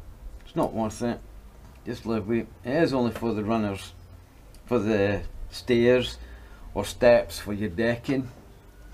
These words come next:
I said I'm only doing this to actually show you how easy it actually is, and you can save yourself some money. You could use any type of saw. You could use a jigsaw,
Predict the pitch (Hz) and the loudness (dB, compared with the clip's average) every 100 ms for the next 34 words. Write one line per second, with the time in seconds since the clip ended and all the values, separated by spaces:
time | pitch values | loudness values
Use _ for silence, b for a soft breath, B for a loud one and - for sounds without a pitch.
0 | B B B B B 104 147 139 143 131 | B B B B B -4 4 6 8 6
1 | 123 127 123 123 120 - - - - - | 4 4 4 2 -2 -6 -18 -20 -20 -18
2 | - - - 131 120 110 - 117 104 120 | -18 -18 -2 0 0 -2 0 2 4 4
3 | 131 139 107 117 - 131 - - 113 113 | 4 2 2 0 2 0 0 -4 -2 0
4 | 175 151 120 - 143 117 110 104 170 151 | 2 2 0 -4 -2 -2 -4 0 2 2
5 | 113 - 101 107 143 135 160 135 - - | 0 -2 -2 -2 -4 -4 -4 -6 -10 -18
6 | - - - - - - - - - - | -20 -20 -14 -14 -14 -18 -20 -20 -20 -20
7 | - - - - - - - - - - | -20 -20 -20 -20 -20 -20 -20 -20 -20 -20
8 | - - - - B B B B B - | -20 -20 -18 -18 B B B B B -12
9 | 104 110 110 139 143 160 151 113 107 101 | -8 -6 -2 0 2 2 2 0 -2 -6
10 | - 95 95 - 90 101 98 87 95 92 | -4 -2 -2 -6 -10 -4 -4 -2 -2 0
11 | 87 82 82 73 120 127 - 202 220 | 0 -2 -4 -4 -4 -4 0 0 0